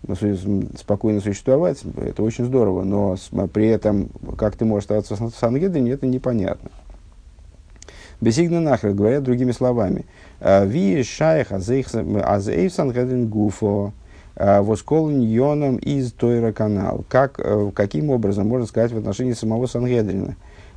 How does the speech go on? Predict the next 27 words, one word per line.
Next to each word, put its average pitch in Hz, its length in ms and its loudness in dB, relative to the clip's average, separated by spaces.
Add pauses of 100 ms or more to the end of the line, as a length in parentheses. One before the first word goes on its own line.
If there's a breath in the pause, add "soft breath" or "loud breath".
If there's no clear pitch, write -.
(200)
Вся 143 400 4
идея 117 340 2
которого 117 580 0
изучение 117 500 0
Торы, 104 380 0
вся 110 300 0
идея 110 180 0
которого 104 400 0
Тора. 104 340 0 (440 loud breath)
Зозанахи 117 1160 2
цумиватер 120 640 0
зайны 104 440 0
в - 60 -10
тиросом 120 480 0
манусом 135 400 -2
цулибацулос 117 680 0
нефошис. 123 680 -2 (480 soft breath)
Э, 95 400 0
то - 60 -6
есть 95 100 -6
невозможно 110 360 2
сказать, 113 280 2
что 98 140 -4
Сангедрин, 104 800 -2 (480 soft breath)
э, 92 380 2
должен 104 500 2
ради 98 580 2